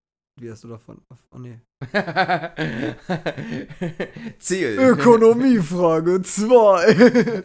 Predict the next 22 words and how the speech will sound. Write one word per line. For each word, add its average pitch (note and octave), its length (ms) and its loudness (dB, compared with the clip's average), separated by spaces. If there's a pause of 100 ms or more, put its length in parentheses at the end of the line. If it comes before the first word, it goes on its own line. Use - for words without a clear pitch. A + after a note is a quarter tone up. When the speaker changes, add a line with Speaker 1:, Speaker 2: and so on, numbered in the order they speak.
(120)
Speaker 1:
<laughs> - 40 -20 (880)
Speaker 2:
Ähm, G#2 600 -10 (920)
genau, A2 300 -8
äh, A2 260 -10 (240)
genau, A#2 140 -8
meine G2+ 120 -10
zweite C#3 220 -12
Frage B2+ 260 -12
wäre A#2+ 100 -10
jetzt A#2 100 -20
dann A2+ 140 -16
gewesen, A#2 280 -16
also F#2+ 160 -20
klar, F#2 320 -18
wie F#2 80 -20
hast F#2 100 -20
du B2 60 -20
es - 40 -20
mitbekommen D3+ 220 -16
und A2+ 80 -14
dann, A2 180 -14 (600)
äh, G#2+ 420 -10